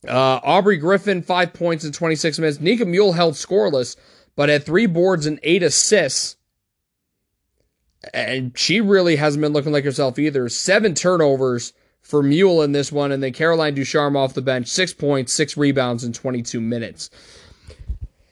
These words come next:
But it says a lot about UConn that they hold Maddie Seegers to a season-low twenty-one points, eight of twenty-two shooting, one of five from behind the arc.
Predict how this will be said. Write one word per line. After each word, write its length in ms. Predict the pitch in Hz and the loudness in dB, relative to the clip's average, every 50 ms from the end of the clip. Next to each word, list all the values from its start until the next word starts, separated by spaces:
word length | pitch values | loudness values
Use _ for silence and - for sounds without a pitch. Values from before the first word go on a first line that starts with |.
| _ _ _ _ _ _ _ _ _ | _ _ _ _ _ _ _ _ _
But 200 | - 175 180 175 | 0 2 2 2
it 180 | 170 180 165 - | 2 0 0 0
says 260 | - - 220 254 240 | 0 2 2 2 2
a 60 | 247 | 0
lot 240 | 214 220 220 220 220 | 0 2 2 2 2
about 200 | 220 214 202 190 | 2 2 0 0
UConn 380 | 170 185 190 156 185 170 165 160 | -2 -4 -6 -4 -2 -2 -2 -2
that 120 | 160 151 | -2 -4
they 100 | 147 165 | -4 -4
hold 300 | 147 143 165 196 214 180 | -4 -4 -2 -2 -2 -2
Maddie 240 | 190 208 196 180 170 | -2 -2 -2 -2 -2
Seegers 420 | - - 180 175 175 165 165 143 - | -2 -2 0 0 0 -2 -4 -4 -6
to 140 | - 156 151 | -4 -2 -2
a 80 | 147 | -2
season-low 800 | 135 - - - - - 226 247 277 247 285 247 233 220 214 220 | 0 0 -2 0 0 0 0 0 0 0 0 0 2 2 2 2
twenty-one 560 | 214 - - 202 208 214 214 208 196 185 180 156 | 2 0 -2 -2 0 0 0 0 0 0 -2 -2
points, 480 | - - 170 156 135 123 120 - - - - | -4 -4 -4 -4 -2 -4 -6 -8 -10 -4 0
eight 160 | 160 226 254 | 0 0 0
of 140 | 254 180 - | 0 -2 -4
twenty-two 420 | - 190 180 175 151 - 165 147 | -4 -2 -2 -2 -2 -2 -4 -4
shooting, 440 | 139 - - 170 160 151 151 143 139 | -4 -2 -2 -2 -2 -2 -2 -2 -2
one 160 | 143 185 220 | 0 0 0
of 100 | 190 - | -2 -2
five 260 | - 170 165 165 156 | -2 -2 -2 -2 -2
from 100 | - 156 | -4 -4
behind 300 | 147 131 135 139 135 131 | -6 -4 -4 -4 -4 -4
the 120 | 127 123 127 | -4 -4 -2
arc. 300 | 127 127 127 120 - | -2 -2 -4 -4 -8